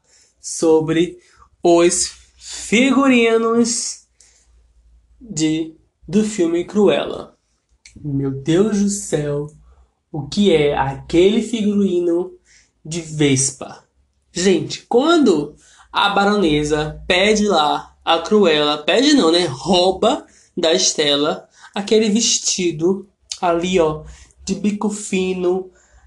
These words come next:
é, saia lápis, com a saiota, assim, bem linda, com um tomara que caia, que puxa por uma gola alta no pescoço e faz o show maravilhoso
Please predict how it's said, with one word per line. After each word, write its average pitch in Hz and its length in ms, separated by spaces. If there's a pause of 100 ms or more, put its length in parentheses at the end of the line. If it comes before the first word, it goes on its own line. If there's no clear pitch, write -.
(200)
é, 175 1300 (100)
saia 202 500
lápis, 175 840 (200)
com 208 220
a 208 100
saiota, 190 760
assim, 185 580
bem 196 220
linda, 185 420
com 185 160
um 185 40
tomara 185 320
que 196 100
caia, 180 520 (240)
que 202 120
puxa 226 420
por 226 200
uma 214 100
gola 196 220
alta 175 360
no 185 140
pescoço 180 920 (380)
e 233 180
faz 214 640
o 233 80
show 196 480
maravilhoso 190 1200